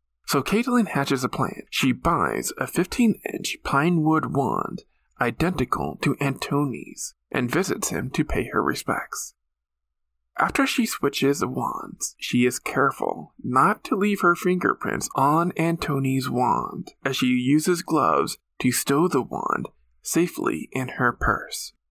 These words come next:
With Antoni's pinewood wand in her possession, Caitlin passes the magical instrument to a homeless troll she's made a deal with. The troll purposefully gets caught robbing a home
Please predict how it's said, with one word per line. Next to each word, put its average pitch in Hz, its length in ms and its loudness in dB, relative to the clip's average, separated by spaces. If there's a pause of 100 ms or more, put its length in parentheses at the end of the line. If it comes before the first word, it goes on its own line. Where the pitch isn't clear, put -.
(840)
With 151 140 2
Antoni's 185 480 2
pinewood 147 600 2
wand - 600 -4
in 147 160 0
her 156 160 2
possession, - 720 -2
Caitlin 151 560 0
passes 143 360 0
the 170 80 2
magical 135 500 2
instrument - 500 -2
to 147 140 4
a 139 80 4
homeless 139 540 0
troll - 600 -2
she's 139 300 0
made 110 320 -2
a 131 80 -2
deal 175 500 -2
with. - 380 -6 (1000)
The 127 120 4
troll - 600 0
purposefully - 840 -2
gets - 200 -2
caught - 440 0
robbing 135 480 2
a 131 80 4
home 101 600 -6